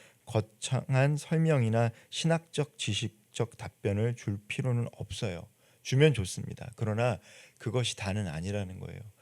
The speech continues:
예수 그리스도를 전하면 됩니다. "힘들 때 주님이 나를 붙들어 주셨다." 그 한마디가 누군가에게는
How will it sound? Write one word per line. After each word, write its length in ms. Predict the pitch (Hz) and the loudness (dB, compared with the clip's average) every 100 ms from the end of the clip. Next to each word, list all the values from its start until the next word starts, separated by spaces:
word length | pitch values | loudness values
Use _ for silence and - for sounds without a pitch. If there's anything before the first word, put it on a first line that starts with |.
| - _ | -20 _
예수 260 | 110 117 123 | 4 4 4
그리스도를 640 | 120 113 - 110 120 143 - | 0 0 0 0 2 0 -4
전하면 460 | - 95 104 117 | 0 4 4 4
됩니다. 540 | 101 87 85 95 - 107 _ _ _ _ - - - - _ _ | 0 -4 -6 -10 -14 -16 _ _ _ _ -20 -20 -20 -20 _ _
"힘들 340 | - 170 170 160 | 6 10 12 12
때 100 | 156 | 6
주님이 380 | - 131 131 | 6 6 6
나를 260 | 110 101 123 - | 4 4 2 -2
붙들어 320 | - 127 127 | -2 2 2
주셨다." 640 | - 104 - 117 110 87 - | 2 -2 0 0 0 -2 -4
그 120 | 120 | -2
한마디가 760 | 113 117 104 90 90 107 147 143 - | 0 0 0 -2 0 0 0 -4 -6
누군가에게는 1000 | 101 104 107 98 92 87 92 113 135 147 | -2 0 2 2 2 -2 -2 0 -2 -6